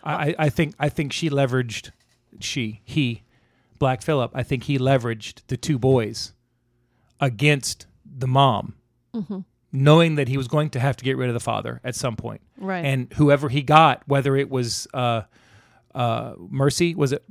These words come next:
Speaker 1: <sighs> why, why do I have such a
Speaker 2: Mercy's the, Mercy's the youngest.
Speaker 1: Mercy's the little girl.
Speaker 2: Right.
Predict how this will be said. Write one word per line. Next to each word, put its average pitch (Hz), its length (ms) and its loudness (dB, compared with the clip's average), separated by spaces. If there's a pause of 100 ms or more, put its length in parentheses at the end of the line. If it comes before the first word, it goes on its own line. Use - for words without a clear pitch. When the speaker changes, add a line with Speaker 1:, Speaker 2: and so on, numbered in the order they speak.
(200)
Speaker 1:
<sighs> - 280 -18
why, 131 220 -2
why 135 160 2
do 139 60 4
I 127 40 0
have 113 160 -4
such 147 200 -2
a 240 40 2
Speaker 2:
Mercy's 254 460 0
the, 226 220 -4 (160)
Mercy's 202 460 -4
the 190 160 -6
youngest. 165 320 -6
Speaker 1:
Mercy's 156 340 2
the 135 80 -4
little 156 220 4
girl. 117 340 -4
Speaker 2:
Right. 190 320 -8